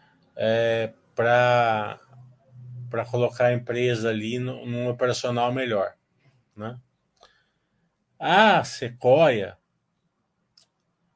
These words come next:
é, acredito, o preço que ela tá sendo vendida na bolsa hoje, eu acredito que ela seja automa-, ah, muito desejável, né, pra Mercado Livre, Magazine Luiza,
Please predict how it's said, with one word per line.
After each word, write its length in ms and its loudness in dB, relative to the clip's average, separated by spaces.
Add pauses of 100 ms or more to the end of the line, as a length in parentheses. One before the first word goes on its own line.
(220)
é, 540 -4 (140)
acredito, 400 -8 (180)
o 100 -8
preço 280 -2
que 80 2
ela 80 -2
tá 60 -4
sendo 200 -6
vendida 340 -6
na 140 -2
bolsa 460 -6
hoje, 440 -6 (1120)
eu 60 -20
acredito 240 -10
que 60 -2
ela 100 4
seja 420 2
automa-, 640 -2 (140)
ah, 160 -2
muito 380 -6
desejável, 880 0
né, 140 -8
pra 420 -8 (560)
Mercado 400 -4
Livre, 800 -6
Magazine 500 -2
Luiza, 800 -4